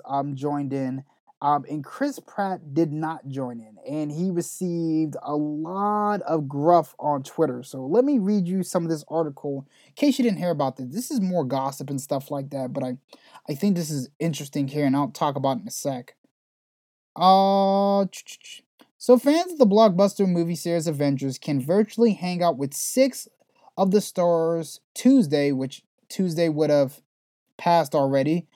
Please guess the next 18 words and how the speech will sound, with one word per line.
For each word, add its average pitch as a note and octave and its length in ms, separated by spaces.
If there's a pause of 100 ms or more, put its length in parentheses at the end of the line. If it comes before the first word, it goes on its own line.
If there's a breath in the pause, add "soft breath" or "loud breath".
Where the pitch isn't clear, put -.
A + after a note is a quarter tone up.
(300 soft breath)
um, D#3+ 160
if A#3 160
they B3 180
contributed F#3 720
to - 60
c-, - 80
Joe E3+ 300
Biden's E3 420
presidential C3+ 560
campaign. D#3 640 (1500 soft breath)
But G3+ 240
it's G#3+ 280
an F#3+ 280
anchor, D4 460 (120)
it's, D#3 180 (140)
but E3 200
it's G3+ 200
an F3 140